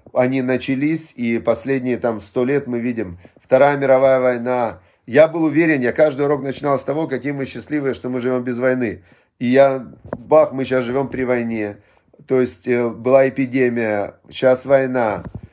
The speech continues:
Э, то есть, э, мир как бы не такой, э, не такой гладкий, как нам хотелось бы. Но с Божьей помощью, с Божьей помощью мы щас наберёмся духовности и следующее тысячелетие будем уже уроки проводить тогда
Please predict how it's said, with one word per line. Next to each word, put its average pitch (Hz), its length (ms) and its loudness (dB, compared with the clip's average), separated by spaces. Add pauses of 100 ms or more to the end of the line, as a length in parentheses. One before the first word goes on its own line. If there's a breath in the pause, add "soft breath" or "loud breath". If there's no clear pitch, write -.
(200 loud breath)
Э, 101 100 -8
то 120 220 0
есть, 120 260 -6
э, 120 240 0
мир 147 320 -2
как 139 260 0
бы 139 120 -4
не 139 120 -2
такой, 147 540 0
э, 110 320 0
не 117 120 -6
такой 127 340 -2
гладкий, 127 460 2
как 107 200 -6
нам 113 180 -6
хотелось 110 460 -4
бы. 151 300 -6 (380 soft breath)
Но 180 540 0
с 117 140 -12
Божьей 139 480 -2
помощью, 135 600 -4
с 117 60 -10
Божьей 131 380 -4
помощью 143 680 -6 (220 soft breath)
мы 131 180 -4
щас 127 220 -4
наберёмся 127 540 -4
духовности 147 800 -6 (380 soft breath)
и 165 460 -4 (800)
следующее 135 520 -2
тысячелетие 123 640 -6
будем 123 260 -6
уже 110 140 -6
уроки 117 280 -4
проводить 110 460 -6
тогда 104 480 -4